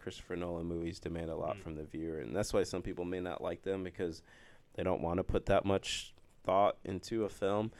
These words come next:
Speaker 2: Right.
Speaker 1: Um, but I, I mean, I have, I have films that I don't have to put as much thought into. Every film serves its own purpose and why I like it.
Speaker 2: Mm.
Speaker 1: Um, and then my number one is Treasure Planet,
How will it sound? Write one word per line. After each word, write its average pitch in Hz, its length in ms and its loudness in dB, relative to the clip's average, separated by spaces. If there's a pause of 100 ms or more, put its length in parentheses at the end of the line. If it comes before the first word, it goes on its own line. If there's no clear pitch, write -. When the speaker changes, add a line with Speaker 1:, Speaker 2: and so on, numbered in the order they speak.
Speaker 2:
Right. 90 760 -2
Speaker 1:
Um, 92 420 -4
but 156 100 10
I, 156 260 6
I 127 60 -2
mean, 127 160 0
I 120 60 -2
have, 120 200 -2 (840)
I 107 60 -6
have 104 140 0
films 95 340 -6
that 87 100 -4
I 90 60 -2
don't 90 180 -4
have 85 100 -10
to - 60 -18
put - 240 -10 (180)
as 80 120 -10
much 80 220 -12
thought 62 260 -6
into. - 200 -12 (260)
Every 117 300 2
film 90 480 -6
serves 90 380 -4
its 80 160 -8
own 85 180 -4
purpose 82 460 -2
and 80 100 -8
why 82 240 -8
I 78 60 -10
like 80 300 -10
it. - 140 -12 (680)
Speaker 2:
Mm. 92 60 -4
Speaker 1:
Um, 87 380 -4 (180)
and 107 100 0
then 110 120 2
my 107 100 2
number 104 280 0
one 90 260 -4
is 85 180 -10
Treasure 90 400 -2
Planet, 87 480 -4